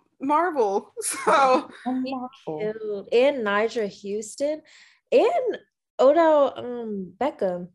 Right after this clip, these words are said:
Speaker 2: I
Speaker 1: Oh, I
Speaker 2: actually
Speaker 1: didn't
Speaker 2: liked his.
Speaker 1: I didn't see him.
Speaker 3: He was, he looked great. He looked great. I
Speaker 1: He's a
Speaker 3: think the
Speaker 1: football player,
Speaker 3: men
Speaker 1: right?
Speaker 3: Yeah.
Speaker 1: Okay. That
Speaker 3: The
Speaker 1: dancer?
Speaker 3: men, huh?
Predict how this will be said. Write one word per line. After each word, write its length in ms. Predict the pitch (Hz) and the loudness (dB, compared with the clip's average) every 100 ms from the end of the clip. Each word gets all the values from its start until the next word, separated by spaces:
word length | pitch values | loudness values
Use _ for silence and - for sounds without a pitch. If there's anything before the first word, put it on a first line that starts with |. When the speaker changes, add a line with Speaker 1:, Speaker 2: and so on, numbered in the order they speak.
| _ _ - | _ _ -4
Speaker 2:
I 60 | - | 0
Speaker 1:
Oh, 60 | 190 | 0
I 20 | |
Speaker 2:
actually 100 | 185 | 2
Speaker 1:
didn't 140 | 196 | 2
Speaker 2:
liked 260 | 165 165 - | 2 -2 -6
his. 440 | 147 139 143 - _ - | -4 -4 -6 -14 _ -8
Speaker 1:
I 60 | 196 | -4
didn't 220 | 202 196 | -4 -6
see 140 | 185 | -12
him. 260 | 180 123 165 _ _ _ _ _ _ | -12 -12 -18 _ _ _ _ _ _
Speaker 3:
He 440 | - 214 285 359 403 | -14 -10 -4 0 2
was, 840 | 302 208 190 185 180 - - - - _ | 2 4 4 2 -2 -10 -20 -20 -20 _
he 120 | 254 | -8
looked 280 | 269 226 190 | -2 -2 -4
great. 380 | 196 190 165 - | -8 -6 -6 -12
He 140 | 190 226 | -12 -8
looked 320 | 220 - - | -8 -10 -16
great. 320 | 185 175 - _ 302 | -14 -14 -18 _ -2
I 40 | |
Speaker 1:
He's 20 | 339 | 2
a 20 | |
Speaker 3:
think 100 | - | 2
the 60 | 247 | 0
Speaker 1:
football 280 | 370 170 | -2 -2
player, 220 | - 151 240 | -2 -4 -4
Speaker 3:
men 80 | |
Speaker 1:
right? 260 | 156 214 277 _ _ _ - | -6 -8 -10 _ _ _ -12
Speaker 3:
Yeah. 500 | 233 220 185 180 196 _ - | -2 0 0 -4 -10 _ -14
Speaker 1:
Okay. 200 | 190 - - 180 - | -12 -12 -18 -18 -6
That 160 | 208 | 0
Speaker 3:
The 80 | 240 | 2
Speaker 1:
dancer? 120 | - 233 | 2 0
Speaker 3:
men, 580 | 254 277 330 349 339 320 _ _ _ _ | 0 0 0 -8 -10 -12 _ _ _ _
huh? 380 | - - 226 208 | -16 -8 -6 -6